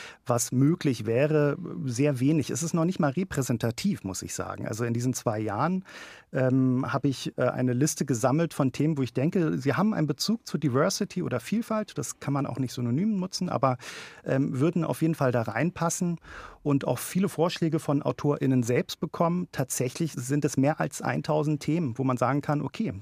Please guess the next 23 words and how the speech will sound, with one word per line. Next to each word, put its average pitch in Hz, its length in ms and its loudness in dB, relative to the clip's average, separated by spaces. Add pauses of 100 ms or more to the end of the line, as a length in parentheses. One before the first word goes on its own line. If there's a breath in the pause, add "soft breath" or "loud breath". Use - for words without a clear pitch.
(160)
da, 123 300 0
lass 143 220 -2
doch 160 100 0
mal 156 140 2
darüber 139 360 0
reden.“ 139 200 0
Das 117 120 -2
heißt - 220 -2
hundert. 170 420 2 (220 loud breath)
Und 131 80 -2
selbst 131 180 2
wenn 127 100 2
wir 123 60 2
fünf 202 320 2
Bücher 117 280 0
machen 139 400 0
und 127 120 0
dann 123 140 2
sind 123 180 0
das 127 220 -2
halt 120 240 2
fünfhundert 139 560 2
Begriffe, 135 400 0